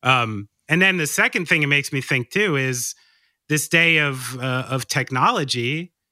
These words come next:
and Instagram and YouTube and TikTok, uh, has this concept now infected its way into everybody. Like, like,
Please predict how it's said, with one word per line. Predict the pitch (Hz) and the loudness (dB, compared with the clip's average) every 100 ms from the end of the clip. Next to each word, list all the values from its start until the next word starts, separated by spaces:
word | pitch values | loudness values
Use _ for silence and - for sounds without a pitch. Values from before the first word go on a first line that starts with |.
| _ _ _ | _ _ _
and | 117 | 0
Instagram | 131 165 - 156 165 165 165 156 | 0 0 -4 0 2 4 4 0
and | 120 | -2
YouTube | 135 180 - - 180 170 170 143 - | 2 2 0 0 0 0 -2 -6 -4
and | 139 131 123 123 120 _ _ _ - | 0 0 0 -4 -8 _ _ _ -4
TikTok, | 190 185 - 147 151 147 - - _ _ _ _ _ _ _ | -4 -2 0 2 2 0 -6 -20 _ _ _ _ _ _ _
uh, | 143 147 139 131 123 - _ _ _ _ _ _ _ _ | 2 4 4 0 -4 -12 _ _ _ _ _ _ _ _
has | - 190 180 | 0 0 0
this | 190 180 | -2 -4
concept | - 185 202 - 185 147 | 0 2 2 0 -2 0
now | 156 165 170 165 | 2 4 2 0
infected | 147 156 147 - 156 - 147 | -2 -2 -2 0 0 0 -2
its | 147 - | -2 -2
way | 147 143 143 135 120 _ _ _ _ _ _ - | 2 2 2 -2 -8 _ _ _ _ _ _ -4
into | 160 151 135 | -4 -2 0
everybody. | 131 240 302 143 107 - - _ _ _ _ _ _ - | 2 2 -2 -4 -10 -14 -20 _ _ _ _ _ _ 0
Like, | 165 156 - - | 2 2 -2 -2
like, | 165 147 - | 0 0 -4